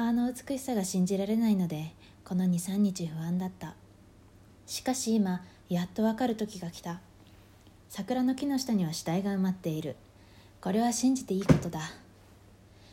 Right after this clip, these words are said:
どうしてぼ-、俺が毎晩家へ帰ってくる道で、俺の部屋の数ある道具のうちのよりによってちっぽけな薄っぺらいもの、安全カミソリの刃なんぞが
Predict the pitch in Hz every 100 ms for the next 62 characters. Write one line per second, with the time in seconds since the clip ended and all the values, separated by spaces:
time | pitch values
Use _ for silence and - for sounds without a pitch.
0 | - - - - 294 311 247 202 196 -
1 | 208 196 196 196 190 190 226 208 185 175
2 | 202 190 185 185 175 180 185 170 165 -
3 | - 151 156 - - - - 185 196 202
4 | 196 208 196 185 196 190 185 165 170 180
5 | 202 190 180 175 170 170 - 180 175 247
6 | 254 196 185 - 190 185 - 190 - 185
7 | 180 175 - 208 - 220 269 262 262 220
8 | 202 208 - - - - - - - -
9 | - 202 226 214 233 233 220 226 220 214
10 | 190 175 190 180 175 165 160 156